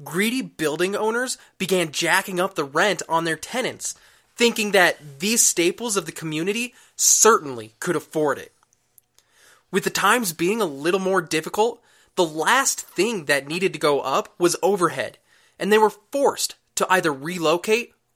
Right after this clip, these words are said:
or close altogether. Unfortunately, this is a problem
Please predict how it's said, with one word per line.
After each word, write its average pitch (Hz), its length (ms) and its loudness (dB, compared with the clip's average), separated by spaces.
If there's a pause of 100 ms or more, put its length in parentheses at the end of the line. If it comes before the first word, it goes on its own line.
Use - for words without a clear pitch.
or 165 100 -2
close 175 540 0
altogether. 139 720 -6 (1000)
Unfortunately, 226 840 0 (360)
this 196 220 4
is 233 140 -2
a 160 60 0
problem 180 580 -2